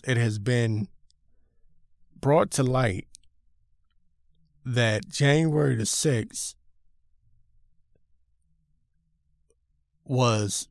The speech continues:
pretty much a three-letter agency operation.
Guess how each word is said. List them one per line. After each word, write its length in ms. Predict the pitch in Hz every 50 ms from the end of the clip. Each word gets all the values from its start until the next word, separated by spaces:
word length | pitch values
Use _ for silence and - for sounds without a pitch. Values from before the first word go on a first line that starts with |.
| _ -
pretty 280 | - - 170 165 143 135
much 560 | 139 135 131 127 120 113 - - - - - _ _ _ _ _ - -
a 600 | 127 117 113 107 107 104 104 104 104 101 - - _ _ _ _ _ _ _ _ _ _ _ _ _ _ _ _ _
three-letter 480 | - - 147 143 143 139 131 123 120 110
agency 840 | - 113 127 127 120 120 120 104 - - - 226 220 - 135 - - _ _ _ _ _ _ _ _ _ _ _ _ _ -
operation. 800 | - 117 113 - - 110 101 107 107 107 98 - - - - 220